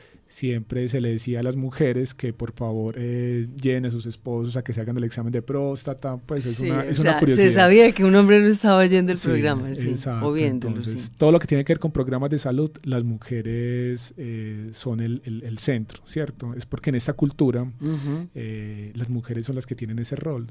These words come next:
Speaker 1: ¿cierto? Son las que hacen las vueltas para la E P S,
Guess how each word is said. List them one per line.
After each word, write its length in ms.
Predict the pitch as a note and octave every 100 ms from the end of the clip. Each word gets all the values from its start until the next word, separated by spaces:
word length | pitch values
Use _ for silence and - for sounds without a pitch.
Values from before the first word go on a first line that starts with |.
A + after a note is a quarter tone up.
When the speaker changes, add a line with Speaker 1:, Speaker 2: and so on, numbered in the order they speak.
| A#2+
Speaker 1:
¿cierto? 420 | D3+ D3+ - A#2
Son 120 | A#2
las 140 | A#2+
que 300 | - B2+ A#2 -
hacen 280 | B2 A#2+ B2+
las 100 | B2
vueltas 480 | C#3 C3 B2+ C3
para 160 | - B2+
la 120 | A#2+
E 60 | A2+
P 520 | - B2 C3 C3 C3
S, 380 | C3 C#3 C3 C3+